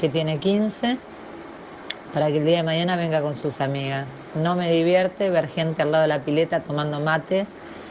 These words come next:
cual costanera, sin menospreciar ni a la gente que toma mate ni a la gente que va a la costanera. Quiero que te quede claro, Michelle. Yo soy una mujer normal, una cirujana, ¿sí?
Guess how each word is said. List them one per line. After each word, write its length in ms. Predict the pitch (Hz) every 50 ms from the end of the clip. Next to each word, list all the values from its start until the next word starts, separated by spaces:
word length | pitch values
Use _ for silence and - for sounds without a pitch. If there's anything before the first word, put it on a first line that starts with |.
| - - - - - - - -
cual 240 | - 160 151 147 131
costanera, 920 | - - 147 117 - - 160 156 156 165 170 175 175 185 196 208 233 247 233 - - - - - -
sin 400 | 170 - - - 208 202 202 208
menospreciar 840 | 202 202 185 180 170 - - 160 165 160 - - 160 139 135 135 131 - - -
ni 160 | 156 151 156 151
a 60 | 147
la 120 | 151 151
gente 360 | 151 - 220 220 240 233 226
que 120 | 208 180 160
toma 260 | 151 170 170 170 165
mate 400 | 165 175 185 202 190 - 226 214
ni 140 | 202 185 165
a 40 | 151
la 120 | 156 151
gente 320 | - 170 165 170 156 170
que 100 | 156 156
va 100 | 151 151
a 40 | 156
la 120 | 160 151 139
costanera. 600 | 147 139 - - 151 143 143 139 135 139 135 135
Quiero 180 | 151 156 165
que 100 | 165 160
te 140 | 139 160 147
quede 200 | 139 165 165 156
claro, 380 | 160 - 170 160 151 143 143 139
Michelle. 460 | 143 143 131 - - 143 139 135 131 - - - - - - - - - - - - - -
Yo 100 | - 170
soy 140 | - 175 170
una 140 | 160 160 156
mujer 340 | 156 143 - - 165 156 151
normal, 580 | 160 160 156 160 160 180 214 240 262 294 294 - - -
una 200 | - 170 165 160
cirujana, 720 | 156 - - 151 156 156 - - 269 269 269 277 294 294 294 - - - - - - - - - - -
¿sí? 340 | - - - 196 208 233